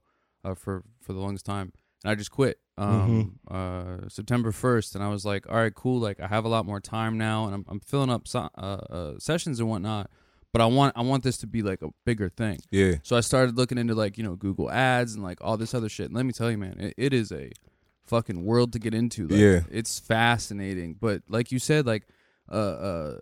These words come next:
Speaker 1: I thought about doing that shit, like, YouTube ads where, like, some, say somebody wants to look up this beat, and it,
Speaker 2: Right.
Speaker 1: before the beat plays, it'll be like, "Come check out Rock ten or whatever."
Speaker 2: Right.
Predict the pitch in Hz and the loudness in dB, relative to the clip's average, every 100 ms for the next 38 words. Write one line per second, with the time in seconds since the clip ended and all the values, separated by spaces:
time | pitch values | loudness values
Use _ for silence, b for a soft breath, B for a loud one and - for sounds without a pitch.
0 | 50 - 123 - 151 156 127 110 131 120 | -14 -4 0 4 4 6 2 4 2 2
1 | 107 101 110 78 87 113 120 135 127 131 | 0 -2 -6 -6 -6 -4 0 0 2 2
2 | 135 131 120 117 107 104 - 95 135 135 | 2 0 0 0 0 -4 -8 -2 0 0
3 | - 143 135 143 131 113 113 - 110 117 | 2 2 2 2 2 2 0 -2 0 0
4 | 127 85 113 117 - 110 123 131 - 104 | 0 0 0 -2 0 2 2 0 -2 4
5 | 95 87 - 110 - 139 117 135 156 - | 6 6 2 -4 2 2 2 0 -2 0
6 | 120 107 107 110 113 104 98 - 143 - | 2 2 0 0 0 -2 -4 -8 -8 -8
7 | 147 - - - - 151 143 117 104 98 | -8 -10 -8 -10 -8 -8 -6 -4 -2 2
8 | 92 85 | 4 2